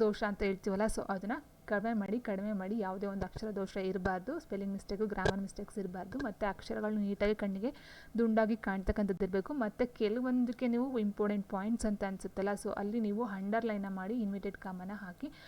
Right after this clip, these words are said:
ಆನ್ಸರ್ನ ಮಾಡಿ. So ಇನ್ ಅಂಡರ್‌ಲೈನ ಒಂದೆರಡು ಸರಿ ಹಿಂಗೆ ಇದು ಮಾಡಿ, ಒಂದೆರಡು ಮೂರು ಸರಿ. So ಅದು ಹೈಲೈಟ್ ಆಗಿ ಎದ್ದು ಕಾಣುತ್ತೆ. ಯಾಕಂದರೆ ನೀವು ಬೇರೆ ಯಾವುದೇ ಪೆನ್ ಯೂಸ್ ಮಾಡೋ ಹಾಗಿಲ್ಲ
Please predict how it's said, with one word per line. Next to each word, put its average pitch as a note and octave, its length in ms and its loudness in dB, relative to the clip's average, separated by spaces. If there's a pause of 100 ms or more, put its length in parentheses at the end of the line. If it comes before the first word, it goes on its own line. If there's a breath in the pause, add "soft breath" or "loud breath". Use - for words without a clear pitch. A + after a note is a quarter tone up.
(160 loud breath)
ಆನ್ಸರ್ನ F#3+ 460 -2
ಮಾಡಿ. F3+ 520 -6 (120)
So G#3+ 180 0
ಇನ್ G#3 180 -2 (120)
ಅಂಡರ್‌ಲೈನ G#3 480 0
ಒಂದೆರಡು A#3+ 420 4
ಸರಿ A3 220 0 (220)
ಹಿಂಗೆ G3 320 -2
ಇದು F#3 120 -4
ಮಾಡಿ, F#3 280 -2
ಒಂದೆರಡು G3 320 -2
ಮೂರು F#3 200 -8
ಸರಿ. G#3+ 240 -6 (200)
So A3 60 -2
ಅದು F#3+ 160 0
ಹೈಲೈಟ್ G#3+ 440 0
ಆಗಿ G3 160 -4
ಎದ್ದು F#3 280 -4
ಕಾಣುತ್ತೆ. G3+ 420 -6
ಯಾಕಂದರೆ G3+ 680 -6
ನೀವು A3 240 4
ಬೇರೆ G#3+ 200 6
ಯಾವುದೇ G#3 160 4
ಪೆನ್ G3 200 0
ಯೂಸ್ G3 200 2
ಮಾಡೋ F#3+ 160 0
ಹಾಗಿಲ್ಲ F3+ 300 -2